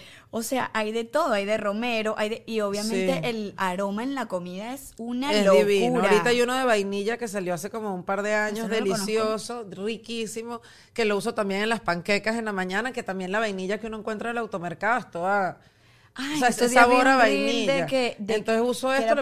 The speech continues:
Speaker 2: pongo,
Speaker 1: peligroso y todo.
Speaker 2: ajá, entonces pongo una gotica de vainilla y
Speaker 1: Pero
Speaker 2: listo.
Speaker 1: ¿sabes qué? Qué fastidio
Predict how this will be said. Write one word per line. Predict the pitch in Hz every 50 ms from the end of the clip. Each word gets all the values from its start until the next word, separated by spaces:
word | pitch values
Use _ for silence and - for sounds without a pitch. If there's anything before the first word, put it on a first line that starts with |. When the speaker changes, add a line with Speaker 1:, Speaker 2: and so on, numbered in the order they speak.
| 196
Speaker 2:
pongo, | 185
Speaker 1:
peligroso | 233 214 220 226 233 240 247 - 254
y | 240
todo. | - 247 226 208 196 190 190
Speaker 2:
ajá, | 208 208 196 175 175 156 - - -
entonces | 175 180 170 208 165
pongo | 202 226 226 233 226
una | 208 233 233 233 247 247
gotica | 240 226 - 208 196 202 214 220
de | 226 226
vainilla | 214 190 190 190 208 247 285 294 311 339 339 - - - - _ _ _ _ _ _ _ _ _ -
y | 196 202
Speaker 1:
Pero | 196 202
Speaker 2:
listo. | 208 208 208 -
Speaker 1:
¿sabes | 247 247 262 - -
qué? | - - 294 254 214 185 - - - _ _ _
Qué | - 247 233
fastidio | 233 - 269 269 - - _ - 294 277 226 202 180 185 185 180 180 185 190 -